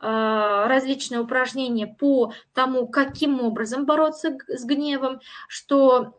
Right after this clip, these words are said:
м, задавая вопросы, психолог, конечно же, помогает ребенку осознать, что другой человек поступает так, как ему нравится.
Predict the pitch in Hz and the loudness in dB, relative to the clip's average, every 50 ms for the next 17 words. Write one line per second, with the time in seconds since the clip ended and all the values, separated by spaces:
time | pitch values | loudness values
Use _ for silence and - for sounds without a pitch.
0 | _ - 220 220 220 220 220 214 220 220 220 254 240 269 269 311 320 302 262 254 | _ -6 -4 -2 0 0 0 0 -2 -2 -4 0 2 2 4 4 4 4 2 0
1 | 247 254 - 233 220 202 202 202 - - 330 339 359 349 - - - 254 - - | -4 -4 -2 -2 -2 0 -2 -4 -4 -2 0 0 0 -2 -4 -8 -8 -8 -6 -4
2 | 285 320 339 349 339 349 - 240 226 233 277 285 - - 285 254 269 262 - 226 | -2 0 0 0 -2 -2 -4 -4 -2 0 -2 -2 -2 -4 -4 -4 -4 -4 -4 -4
3 | 226 214 208 - 254 277 285 285 - 220 202 196 254 269 269 269 - 277 277 - | -2 -2 -2 -2 -2 -2 -2 -2 -6 -12 -8 -6 -6 -6 -6 -4 -4 -4 -6 -6
4 | - - - - _ - 240 233 - 262 254 247 233 208 202 - - - - - | -14 -20 -20 -20 _ -8 -8 -2 0 0 0 0 -2 -4 -6 -6 -10 -12 -10 -6
5 | - 220 220 208 208 190 180 208 262 370 381 - - 339 311 277 226 214 214 - | -6 -6 -4 -6 -8 -6 -2 2 2 4 2 2 0 0 2 2 2 0 -2 -6
6 | 220 214 - - 220 214 - 233 220 208 208 - _ 285 339 339 - 277 262 - | -10 -12 -8 -8 -8 -4 -2 0 0 0 0 -2 _ -4 -4 -2 -2 -4 -6 -4
7 | - 226 226 220 220 254 269 262 254 254 247 247 226 196 196 196 - - 196 190 | -6 -4 0 0 2 2 2 2 2 4 4 4 2 0 -4 -6 -6 -16 -20 -20